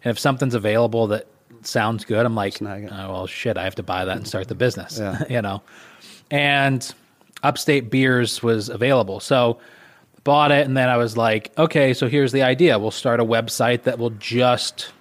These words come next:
Speaker 1: focus on promoting brew-, local breweries in upstate New York.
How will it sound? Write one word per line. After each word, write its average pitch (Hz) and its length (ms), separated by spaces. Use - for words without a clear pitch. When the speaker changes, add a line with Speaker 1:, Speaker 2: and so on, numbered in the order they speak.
Speaker 1:
focus 135 440
on 120 140
promoting 120 640
brew-, 131 380
local 143 400
breweries 131 500
in 113 80
upstate 117 400
New 104 80
York. 95 320